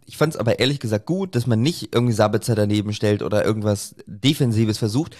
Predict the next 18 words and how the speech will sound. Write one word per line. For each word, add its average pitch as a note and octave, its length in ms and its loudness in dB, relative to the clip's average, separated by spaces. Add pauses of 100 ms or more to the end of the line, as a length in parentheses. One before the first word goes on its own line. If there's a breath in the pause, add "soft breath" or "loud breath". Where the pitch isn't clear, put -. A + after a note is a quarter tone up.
(260 loud breath)
weil B2+ 120 4
man A#2+ 140 0
sich G2+ 240 -10
nicht C#3 460 -2
vor - 160 -14
P C#3+ 160 -2
S B2+ 140 -4
G C#3+ 420 -2
versteckt D3+ 540 -4
hat, F#2+ 260 -6
wie A#2+ 160 -8
man D#3 140 -2
es C#3 100 -8
noch D3 140 -6
im B2+ 60 -4
Hinspiel E3 280 -2
gemacht F#2 300 -4
hat. - 160 -10